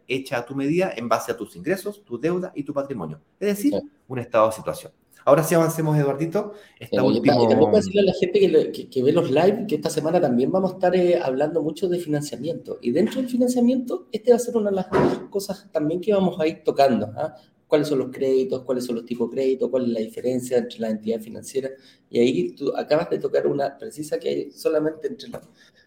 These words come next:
Speaker 2: la, las mutuarias y los bancos. Avancemos entonces. Bueno, ya me queda claro. ¿Es mejor invertir con o sin ahorros?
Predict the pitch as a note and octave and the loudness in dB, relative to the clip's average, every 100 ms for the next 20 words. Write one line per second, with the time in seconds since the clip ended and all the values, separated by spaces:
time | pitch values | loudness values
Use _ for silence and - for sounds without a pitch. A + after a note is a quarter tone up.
0 | _ - A#2+ A#2+ B2 A#2+ B2+ C3+ C#3 - | _ -2 -2 0 -2 0 0 0 0 -4
1 | A2+ A2+ - - _ - _ - B3+ C4 | -4 -4 -4 -16 _ -20 _ 4 4 6
2 | D4+ C#4+ - - - - _ _ A#2+ A#2 | 6 6 4 2 -2 -12 _ _ -2 -2
3 | - - D#3+ E3 D3+ C3 E3 G3+ C4+ - | -8 2 4 4 2 2 4 4 4 0
4 | - - - - - _ A3+ A#3 A#3+ A#3+ | -12 -20 -20 -20 -20 _ 2 4 4 6
5 | B3 - G3+ F#3+ F#3 F#3 A#3 A3+ - C4 | 4 2 -2 2 0 2 -2 -2 -6 -4
6 | F4 - - - G3 G3 A3+ A3+ A3 - | -2 -2 -8 -12 -12 -8 -4 -2 -2 -6
7 | - D3 B2+ A#2+ - - - - | -2 2 2 0 -2 -8 -12 -18